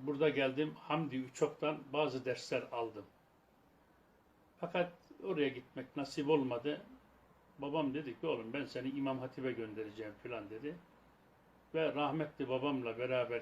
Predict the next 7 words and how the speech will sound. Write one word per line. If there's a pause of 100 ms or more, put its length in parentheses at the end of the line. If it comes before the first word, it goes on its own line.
gittik. (360)
Kayseri'de (140)
Taşçıoğlu (460)
İmam
Hatip
Okulu'na
vardık.